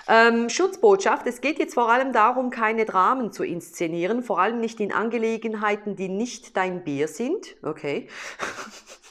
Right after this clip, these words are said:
Sagt man wieder Leuten, okay. Deine Nerven liegen blank und daher ist es am besten, wenn du jetzt etwas Abstand zu den Dingen gewinnst.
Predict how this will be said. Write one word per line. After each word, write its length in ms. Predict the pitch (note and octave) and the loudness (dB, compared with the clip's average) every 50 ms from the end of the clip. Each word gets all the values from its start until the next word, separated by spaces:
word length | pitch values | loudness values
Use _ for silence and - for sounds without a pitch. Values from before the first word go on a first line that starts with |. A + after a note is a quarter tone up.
| _ _ _ _ C#3 _ - C3+ _ _ _ _ _ _ - _ _ _ - - - - _ - | _ _ _ _ -20 _ -20 _ _ _ _ _ _ _ -20 _ _ _ -20 -20 -20 -20 _ -2
Sagt 220 | - D3+ D3 D3 | -2 -2 -2 -2
man 220 | - C#3 C#3 C#3 C3 | -6 -6 -6 -6 -8
wieder 340 | C#3 C#3+ D#3+ D3+ B2+ B2 B2 | -10 -6 -4 -4 -4 -4 -4
Leuten, 480 | A#2 A#2 A2+ A2+ A2+ A2+ _ - A#2 | -6 -8 -8 -8 -10 -12 _ -10 -8
okay. 420 | B2+ F3 - - D3 C3 C3 D#3 D#3+ - - - - - - - - _ | -8 -8 -8 -6 -4 -4 -4 -4 -4 -8 -16 -16 -16 -16 -16 -16 -2 _
Deine 200 | G3 G#3 A3+ A#3 | 4 6 6 6
Nerven 380 | A#3 A#3 B3 C#4+ C#4+ - D#4+ | 6 6 4 4 4 2 0
liegen 320 | D4 C#4 C#4 C#4 B3+ C4 B3 | 0 2 0 0 0 0 0
blank 340 | A#3 A#3 A#3 B3 C#4 D4+ - | 2 2 2 2 0 -2 -2
und 200 | - B3 A#3 A#3 | -2 -2 2 2
daher 280 | A3+ A#3+ B3 B3 A#3+ | 2 4 4 2 2
ist 160 | A#3+ A#3+ A#3 | 2 0 -2
es 140 | - A3+ - | -4 -2 0
am 140 | A3+ G#3 G#3 | 0 0 2
besten, 280 | G#3+ A3 A3+ - B3+ B3 | 2 2 2 0 -4 -2
wenn 140 | A#3+ A3+ | -2 -2
du 140 | G#3 A3 A#3+ | -2 -2 -4
jetzt 280 | B3+ A#3+ B3 A#3+ A#3+ - | 0 -2 -2 -4 0 -2
etwas 280 | A3+ A3 A3 G#3 G#3 | -2 0 0 -4 -2
Abstand 420 | - - A3 - - - A#3 A#3 A3+ | -2 -2 -2 -4 -4 -4 -4 -4 -2
zu 80 | - | -2
den 180 | A3 G3+ G3+ G3 | -2 0 0 -2
Dingen 240 | G3 B3 C4 B3+ A3 | -2 -4 -2 -2 -2
gewinnst. 520 | F3 F3+ D#3+ E3+ - A#3+ B3+ - - - | -2 -2 -2 -2 -4 -4 -6 -10 -18 -20